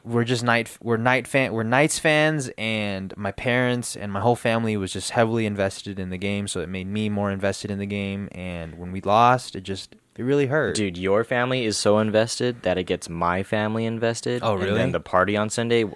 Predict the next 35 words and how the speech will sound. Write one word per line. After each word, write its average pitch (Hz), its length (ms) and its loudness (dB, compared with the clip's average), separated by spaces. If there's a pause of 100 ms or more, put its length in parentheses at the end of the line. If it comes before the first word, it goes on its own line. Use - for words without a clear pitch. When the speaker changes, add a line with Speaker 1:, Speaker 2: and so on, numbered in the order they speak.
(100)
Speaker 2:
like, 85 280 -6
everyone 98 480 2
was 92 160 -2
Speaker 1:
Yeah, - 20 -2
we 87 60 -4
Speaker 2:
invested. 95 460 2
Speaker 1:
were 92 80 0
Speaker 2:
I 87 40 0
was 82 80 -4
Speaker 1:
invested. 85 440 -6
Speaker 2:
like, 90 120 -18
"This 87 220 -8
is, 76 260 -12 (560)
it's 90 140 -10
Speaker 1:
We're 95 100 -4
just 92 140 -6
Speaker 2:
turning 90 80 -2
Speaker 1:
all 87 60 -4
Speaker 2:
into 85 180 -6
a - 20 -6
bigger 82 240 -4
deal 82 220 -4
than 78 100 -4
I 76 80 -6
thought." 92 300 -2
Speaker 1:
We 104 80 0
were 101 80 2
just 92 160 -8
investing. 87 720 -8
So, 120 200 2
like, 117 200 6
you - 60 0
Speaker 2:
Yeah. 151 40 4
Speaker 1:
know, 151 140 6
it's, 180 180 4